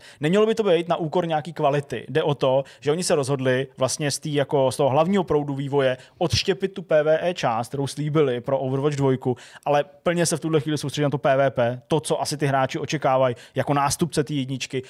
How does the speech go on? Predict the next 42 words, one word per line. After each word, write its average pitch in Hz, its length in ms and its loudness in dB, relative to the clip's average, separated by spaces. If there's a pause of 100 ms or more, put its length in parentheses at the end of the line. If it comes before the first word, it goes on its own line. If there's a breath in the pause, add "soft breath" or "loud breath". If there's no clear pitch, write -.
(140)
a - 60 -8
tomu 175 240 2
se 160 140 0
plně 147 240 -2
věnovat. 120 500 -2
A 123 240 2 (160 loud breath)
aby 156 160 2
to 175 100 0
ještě 147 340 0
jako 180 280 2
podtrhnul, 165 560 -2
že 147 100 -4
opravdu 151 460 0 (140 loud breath)
se 151 160 0
to 143 260 2
ubírá 156 360 2
dobrým 139 220 0
směrem, 143 280 -2
tak 135 160 -2
říká, 160 380 0 (240 loud breath)
že 123 340 0
bude 185 280 0
probíhat 147 540 -2
interní 160 460 -2
alfa 110 260 -2
test 120 400 -2
už 175 180 2
v 131 80 -12
dohledné 156 360 0
době, 117 280 0
ještě 120 260 -4
v - 20 -4
březnu 127 340 -4
v - 40 -18
podstatě, 117 500 -6 (240 loud breath)
eh, 120 180 2
nebo 123 160 -2
na - 80 2
přelomu 151 260 0
března 139 260 -2
a 180 100 -2
dubna. 120 400 -4